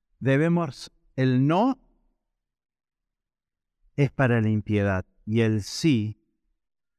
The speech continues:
es para vivir piadosamente. Tenemos los no. ¿Cuáles son los no? A ver.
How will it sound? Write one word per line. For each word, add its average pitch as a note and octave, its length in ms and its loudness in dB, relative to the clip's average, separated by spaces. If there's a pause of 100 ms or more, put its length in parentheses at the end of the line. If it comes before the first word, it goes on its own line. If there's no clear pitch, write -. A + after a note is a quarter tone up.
(180)
es B2 160 2
para A2 280 2
vivir G#2 440 2 (240)
piadosamente. G2 880 0
Tenemos A2+ 460 4
los G2+ 200 -2
no. D#3+ 400 2 (640)
¿Cuáles F#3+ 220 0
son G#2 200 2
los F#2+ 120 0
no? E2 240 -6 (460)
A G2 100 -2
ver. F2 260 -2